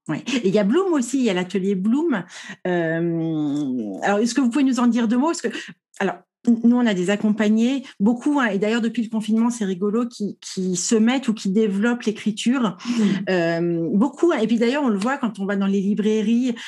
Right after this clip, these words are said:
Speaker 1: le nombre, j'y étais avant-hier, le nombre de, vous savez, Florence, de, de carnets, de livres où on peut écrire à l'intérieur, d'auto-coaching, quelque part, et puis d'autres qui veulent se mettre à l'écriture de différents, euh, différents styles. Euh, comment est né Bloom, du coup ?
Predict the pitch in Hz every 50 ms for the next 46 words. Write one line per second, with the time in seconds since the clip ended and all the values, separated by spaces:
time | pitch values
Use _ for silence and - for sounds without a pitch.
0 | - 233 - 196 208 247 254 247 247 262 277 269 240 196 - 196 196 220 220 220
1 | 240 240 226 240 247 233 - 214 196 190 196 202 214 226 233 247 254 269 302 311
2 | 302 262 240 202 185 220 220 208 202 202 202 202 196 190 185 175 170 170 165 165
3 | 156 123 113 123 - - - 196 180 196 196 226 220 254 247 - - 226 226 220
4 | 196 180 202 196 196 - - - - - 220 - 196 185 175 214 208 208 202 196
5 | 196 - 277 254 240 214 247 240 240 254 254 254 254 254 262 254 208 196 226 220
6 | 220 214 220 262 277 269 226 233 220 208 202 202 - 262 262 262 247 - - -
7 | 262 240 233 226 220 226 226 226 240 233 233 226 202 247 233 254 262 240 - 262
8 | 247 254 - - 285 285 269 254 196 - - 226 202 196 - 214 214 - 233 269
9 | 302 269 226 220 - - 254 - 202 214 220 - 202 202 285 - - - 233 196
10 | 202 202 - 226 208 208 208 214 202 190 190 196 - - 202 - - 220 196 190
11 | 185 165 180 196 - - 196 170 185 196 196 190 190 180 180 175 175 170 165 180
12 | 180 220 226 233 226 190 202 202 196 - - - 294 330 302 254 - - - -
13 | - 240 - 190 185 180 - 285 262 277 320 359 359 294 262 240 202 190 202 233
14 | 247 262 262 226 196 190 - - 208 233 226